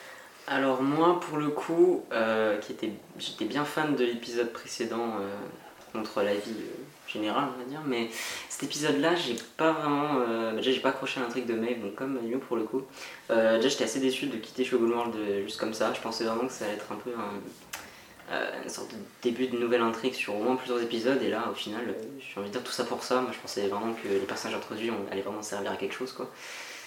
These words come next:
Et ça me fait vraiment, enfin, ça me fait sérieusement questionner le, l'intérêt de, d'avoir fait Shogun World au final. Euh, si c'était pour le faire apparaître aussi, aussi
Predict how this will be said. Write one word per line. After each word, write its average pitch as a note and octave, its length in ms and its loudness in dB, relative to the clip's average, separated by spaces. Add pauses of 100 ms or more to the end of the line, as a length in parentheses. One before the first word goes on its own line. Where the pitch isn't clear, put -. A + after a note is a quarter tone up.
(140)
Et - 140 0
ça - 140 -2
me - 40 -6
fait A2+ 100 4
vraiment, A#2+ 180 2
enfin, G#2 340 -4
ça A2 140 -4
me G#2+ 40 -4
fait A#2 80 0
sérieusement A#2+ 300 2
questionner B2 420 0
le, G#2 480 0
l'intérêt A2 480 -4 (160)
de, G2+ 300 -4
d'avoir G2 260 0
fait - 140 -6
Shogun G#2 260 -4
World G#2+ 180 -2
au - 60 0
final. G2+ 320 -2 (560)
Euh, G2 300 2
si G2 120 -2
c'était - 120 -10
pour - 160 -6
le G2+ 140 0
faire G2 160 0
apparaître G2+ 320 -2 (200)
aussi, G2 460 -4 (560)
aussi - 220 -2